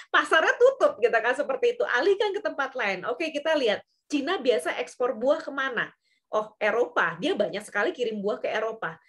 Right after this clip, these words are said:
Kalau Eropa tidak mendapatkan buah dari Cina, berarti ada pasar yang bisa kita masukin di situ. Push ke Eropa, <laughs> seperti itu. Lalu Eropa gonjang-ganjing juga, banyak lockdown, lalu kemudian resesi, eh, covid-nya nambah. Negara mana yang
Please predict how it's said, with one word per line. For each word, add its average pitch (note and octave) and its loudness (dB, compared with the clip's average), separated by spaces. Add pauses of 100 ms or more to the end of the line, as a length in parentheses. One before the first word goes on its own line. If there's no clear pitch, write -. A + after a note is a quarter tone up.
(160)
Kalau B3 2
Eropa E4 -2
tidak B3 0
mendapatkan G#3+ -2
buah G3 -4
dari F#3 -2
Cina, - -6
berarti G3+ -2
ada A3+ 0
pasar C#4+ -4
yang D4+ -4
bisa D4 0
kita C4 -2
masukin D4+ -6
di C#4 -6
situ. G#3 -6 (600)
Push - 4
ke A3+ 0
Eropa, B3+ 4
<laughs> - -4
seperti C#4+ 4
itu. C#4+ 4 (380)
Lalu F#4+ 6 (120)
Eropa G#4+ 4 (240)
gonjang-ganjing F4 4
juga, E4 2
banyak D4+ -4
lockdown, E4 0
lalu C#4+ -2
kemudian D4 0
resesi, D4+ 0 (240)
eh, B3 4 (180)
covid-nya D#4+ 0
nambah. C#4+ 0
Negara D#4+ 2
mana A4+ 0
yang E4+ -2